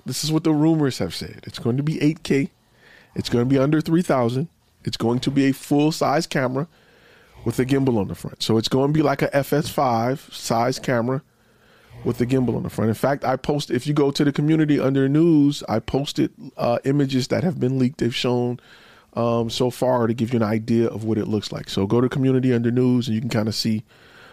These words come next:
um, what's supposedly coming, what they've been testing. It looks weird, but so did the Osmo when it first came out. So they'll give you an idea of what's, what, what they're doing, and, and, you know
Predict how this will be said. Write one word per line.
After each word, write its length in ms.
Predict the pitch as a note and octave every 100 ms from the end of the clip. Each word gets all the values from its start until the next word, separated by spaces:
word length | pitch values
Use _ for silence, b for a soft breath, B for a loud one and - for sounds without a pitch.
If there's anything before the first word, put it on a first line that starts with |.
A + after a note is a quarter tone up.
| b
um, 520 | - A2 A2 G#2 G2+ G#2
what's 360 | A#2+ A#2+ -
supposedly 840 | - - - A2+ - D3 E3 B3+ F#3+
coming, 300 | G3+ A#3 F#3+
what 100 | D3
they've 200 | C3+ C3+
been 180 | B2+ B2+
testing. 340 | - - E3+
It 80 | B2
looks 240 | C#3+ -
weird, 540 | E3+ F#3 G3+ G#3+ A3 G#3+ B B B B B
but 380 | - C#3 D3 D3 - _ _ _ _ _ _ -
so 320 | - C3 B2+
did 100 | B2+
the 100 | B2
Osmo 420 | A#2 A2 A#2 G#2
when 100 | G#2+
it 100 | G#2
first 260 | - G2+ -
came 200 | G#2+ G2+
out. 180 | - G3+ -
So 160 | -
they'll 80 | A#2
give 160 | C3+ B2+
you 60 |
an 60 | B2
idea 380 | A#2+ A#2+ A#2 A#2
of 160 | G#2+
what's, 360 | A#2 A2 - -
what, 260 | A2+ A2+ -
what 160 | A2
they're 120 | G#2+
doing, 360 | A2 A2 G#2+ G#2+
and, 260 | G2+ G2+ -
and, 420 | G2+ G2 G2+ -
you 100 | G#2+
know 240 | F#2+ G2+